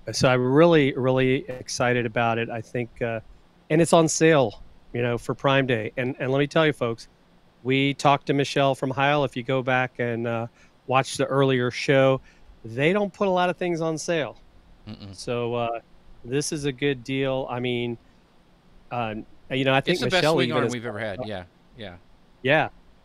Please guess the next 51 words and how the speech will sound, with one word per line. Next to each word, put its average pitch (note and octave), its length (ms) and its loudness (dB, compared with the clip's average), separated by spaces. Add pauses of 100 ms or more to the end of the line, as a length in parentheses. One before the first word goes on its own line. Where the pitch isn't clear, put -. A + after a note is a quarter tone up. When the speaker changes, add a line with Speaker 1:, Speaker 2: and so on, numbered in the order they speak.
Speaker 1:
I, C#3 40 -2
I, C#3+ 340 -2
she's F3 240 -2
almost F3+ 260 2
talked D3+ 240 2
us C#3+ 160 -6
into, C3+ 240 -6
you C#3 120 -4
could C#3+ 160 -2
get C#3+ 160 -2
multiple D3+ 520 -2
boom D#3 320 0
arms, C3+ 240 0
and B2 100 -4
then C#3+ 100 0
you D3+ 100 -4
just C#3+ 180 -6
put - 240 -6
your B2+ 100 -4
mics C3 320 -4
on B2 160 -2
'em B2 240 -4
Speaker 2:
<laughs> - 80 -20
And - 240 -14
Speaker 1:
and C#3 100 -6
take F3 220 2
the D#3+ 80 0
Speaker 2:
swap - 60 -4
'em. B2+ 80 -2
Speaker 1:
arm B2+ 180 0
with C#3 220 -2 (200)
you. G#2 200 -14 (340)
Speaker 2:
Yeah. G#2+ 180 -12 (420)
Speaker 1:
And A#2+ 120 -10
put C#3+ 140 -2
it C3+ 120 -2
in, B2 260 -6
you B2 80 -6
know, A#2+ 100 -2
she D3+ 180 -2
has D3+ 200 2
holes D3 340 -4
all B2 180 -2
over B2 200 -4
her A#2 120 -8
desk. A#2 380 -4
They B2+ 180 -2
ha-, F3+ 60 -2
they D#3+ 100 2
actually G3 300 -2
have C#3 260 0